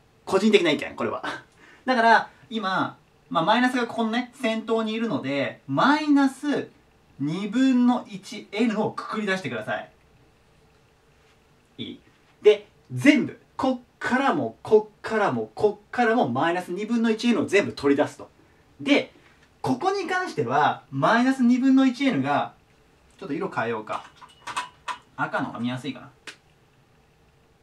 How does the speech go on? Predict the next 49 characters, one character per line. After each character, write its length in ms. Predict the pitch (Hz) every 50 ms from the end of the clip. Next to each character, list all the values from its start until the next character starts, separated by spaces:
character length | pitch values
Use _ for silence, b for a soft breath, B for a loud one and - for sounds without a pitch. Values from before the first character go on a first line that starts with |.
| _ _ _ _ _ _ _ _ _ _ _ _ _ _ _ _ _ _ _ _ _ _ _ _ _ _ _ _ _ -
こ 100 | - -
こ 80 | - 208
の 60 | 214
ち 0 |
ょ 20 |
っ 20 | 214
と 60 | -
約 220 | 220 226 - 233
分 140 | 233 240 240
し 60 | 240
て 80 | 240 226
ね、 120 | 233 214 -
ご 80 | 196 214
ち 40 |
ゃ 40 | 226
ご 80 | 185 143
ち 60 | 131
ゃ 40 | 123
し 60 | -
ち 60 | 147
ゃ 40 | 131
っ 60 | 120
た 100 | - -
け 80 | 117 110
ど、 80 | 107
こ 140 | - - 214
こ 80 | 254 311
に 80 | 302
マ 180 | 240 202 202 214
イ 40 | 226
ナ 100 | 240 240
ス 80 | -
二 100 | 220 226
分 140 | 208 240 233
の 80 | 240 233
一 180 | 233 - 247
N 120 | 262 247 233
が 100 | - -
い 120 | - 196
る 120 | 247 302 285
か 100 | - 120
ら、 240 | - 156 135 B B B B B B
そ 160 | - 254 262
れ 100 | 330 339
を 160 | 320 196 131
出 100 | 120 214 277 311
し 80 | 302
た 120 | - 226 -
と。 160 | - -